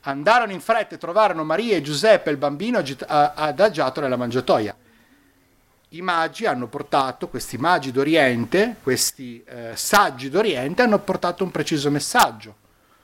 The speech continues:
Noi sappiamo che nei doni che loro hanno fatto c'è un preciso significato.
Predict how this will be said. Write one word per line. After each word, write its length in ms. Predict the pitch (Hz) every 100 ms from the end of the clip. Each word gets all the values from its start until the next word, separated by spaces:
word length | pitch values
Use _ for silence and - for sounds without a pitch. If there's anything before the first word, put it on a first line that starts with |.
| _ _ _ _ _
Noi 120 | 110
sappiamo 440 | - 143 185 160 131
che 140 | 135
nei 200 | 127 120
doni 360 | 123 185 139 113
che 80 |
loro 180 | 143 190
hanno 140 | 196 311
fatto 320 | - 254 349
c'è 140 | -
un 100 | 262
preciso 340 | 240 214 196 185
significato. 760 | - 160 147 135 - 95 92